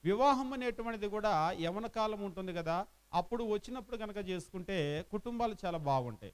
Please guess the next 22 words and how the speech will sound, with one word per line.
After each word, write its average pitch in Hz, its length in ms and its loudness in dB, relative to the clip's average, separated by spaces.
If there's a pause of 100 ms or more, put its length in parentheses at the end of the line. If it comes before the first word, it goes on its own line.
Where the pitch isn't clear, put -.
(120)
బాగుండటం 175 580 -2
మాత్రమే 185 400 -2
కాదు, 165 440 0 (340)
అంటే, 139 100 2
వివాహం 185 500 4
చేసేటువంటి 185 500 -2
వయసు 165 340 -2
ఏమిటి 165 220 -4
అంటే, 160 140 -2
మానవ 165 440 -2
పునరుత్పత్తికి 156 800 -6
సంబంధించినటువంటి 143 880 -4
అవయవాలు 139 540 0
మొదటగా 127 420 -4
వృద్ధి 151 400 -2
చెందాలి. 117 320 0 (420)
అంటే, 156 160 8
అవి 143 200 2
ప్రారంభ 185 500 4
దశలోనే 190 440 -2
కూడా 185 200 -6 (120)
చేయకూడదు. 160 400 -2